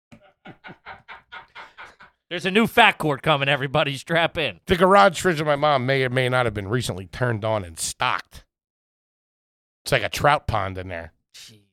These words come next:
Speaker 2: Fantastic.
Speaker 1: Christ, dude.
Speaker 2: Getting ready for
Speaker 1: Uh,
Speaker 2: summer.
Speaker 1: a day, I'd probably do about an eight piece.
Speaker 2: A day? I'm talking at once.
Speaker 1: Oh, well, you get two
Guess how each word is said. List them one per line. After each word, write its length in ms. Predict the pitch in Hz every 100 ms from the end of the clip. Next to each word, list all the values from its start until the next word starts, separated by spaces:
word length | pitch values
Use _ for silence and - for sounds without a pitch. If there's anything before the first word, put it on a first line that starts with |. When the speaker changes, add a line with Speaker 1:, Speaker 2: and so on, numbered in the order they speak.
| _
Speaker 2:
Fantastic. 600 | - 98 - - 120 107 107
Speaker 1:
Christ, 440 | 107 92 85 -
dude. 280 | 85 90 -
Speaker 2:
Getting 160 | 240
ready 160 | 277 294
for 80 | 262
Speaker 1:
Uh, 40 |
Speaker 2:
summer. 1080 | 240 262 - 262 254 247 240 226 214 151 104
Speaker 1:
a 120 | 226
day, 320 | 202 247 302 311
I'd 160 | 294
probably 260 | 269 247 190
do 140 | 190
about 200 | 175 156
an 80 | 139
eight 220 | 143 156
piece. 460 | - 180 165 - -
Speaker 2:
A 80 | 139
day? 340 | 113 165 185
I'm 140 | 143 151
talking 240 | 190 165
at 140 | 127
once. 540 | 107 135 120 - - - - _ -
Speaker 1:
Oh, 280 | 90 -
well, 100 | 85 113
you 160 | 143
get 260 | 143 180 -
two 440 | 160 143 80 78